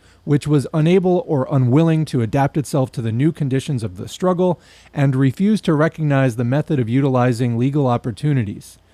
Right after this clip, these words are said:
the Duma, workers' clubs, insurance funds, et cetera. As you know, Lenin resolutely fought that group, and it was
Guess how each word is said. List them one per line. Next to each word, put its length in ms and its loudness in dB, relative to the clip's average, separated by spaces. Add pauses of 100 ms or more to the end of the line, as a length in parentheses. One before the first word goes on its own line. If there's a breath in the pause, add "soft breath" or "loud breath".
(160 soft breath)
the 120 -4
Duma, 440 2
workers' 460 -2
clubs, 440 -2
insurance 480 -2
funds, 380 -4
et 140 -6
cetera. 420 -4 (920 loud breath)
As 200 0
you 80 0
know, 420 2
Lenin 300 2
resolutely 640 2
fought 320 -2
that 240 -8
group, 420 -6
and 200 -2
it 100 -2
was 180 -2